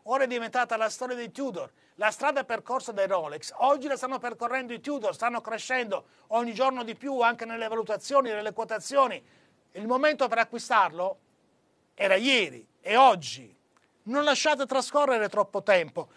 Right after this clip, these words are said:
perché poi i prezzi, chissà quali diventeranno, chissà quali saranno. Noi non possiamo prevederlo oggi, non siamo maghi, ma sicuramente vi possiamo dire che, che si sta muovendo molto questo mercato.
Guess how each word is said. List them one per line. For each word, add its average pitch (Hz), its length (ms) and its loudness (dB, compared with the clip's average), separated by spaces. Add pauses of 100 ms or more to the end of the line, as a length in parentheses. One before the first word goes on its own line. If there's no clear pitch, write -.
(160)
perché 233 360 2
poi 208 600 2 (260)
i 202 100 -16
prezzi, 175 800 -2
chissà 240 420 2
quali 190 240 0
diventeranno, 160 600 -8
chissà 226 260 -4
quali 208 180 2
saranno. 170 460 2 (260)
Noi 220 160 2
non 262 120 4
possiamo 233 340 0
prevederlo 226 540 4
oggi, 233 260 4
non 185 140 -6
siamo 214 240 2
maghi, 220 360 6
ma 220 160 4
sicuramente 247 880 0 (280)
vi 196 120 -6
possiamo 233 460 2
dire 240 380 2
che, 196 320 4 (560)
che 233 160 0
si 233 120 -2
sta 240 220 4
muovendo 202 560 4
molto 175 440 2
questo 170 280 -8
mercato. - 560 -12